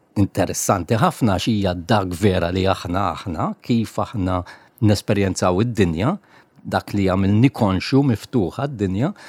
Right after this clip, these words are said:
em, però mhux neċessarjament bil-mod tradizzjonali li niqpaw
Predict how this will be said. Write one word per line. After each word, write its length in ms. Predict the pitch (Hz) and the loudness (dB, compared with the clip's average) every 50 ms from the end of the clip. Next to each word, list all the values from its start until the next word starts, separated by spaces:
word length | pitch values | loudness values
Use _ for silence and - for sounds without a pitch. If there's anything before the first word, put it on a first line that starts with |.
| - - - - - _ _ | -20 -20 -20 -20 -20 _ _
em, 280 | - 160 165 165 170 | 2 2 4 4 2
però 280 | - - 190 190 190 196 | 0 2 2 4 4 4
mhux 240 | 220 240 - - 160 | 2 2 2 2 2
neċessarjament 1120 | 139 131 - - 131 113 - - 131 131 131 139 160 175 131 101 110 135 170 185 - - - _ _ _ _ | 2 2 2 0 -4 -4 -2 -2 -2 -2 -2 -2 -2 -2 0 0 0 0 0 -2 -6 -16 -20 _ _ _ _
bil-mod 580 | - 110 101 117 123 131 160 202 208 175 - | -10 -4 2 4 4 4 4 4 2 2 0
tradizzjonali 920 | - - 104 101 98 120 120 - - - 208 175 131 113 120 127 135 151 156 | 0 0 0 2 2 0 -2 -2 -2 -4 -2 0 2 2 2 2 2 2 2
li 160 | 147 131 123 | 2 4 4
niqpaw 640 | 135 156 208 - - _ - 113 101 92 90 85 85 | 4 4 4 2 -2 _ 2 2 4 4 4 2 0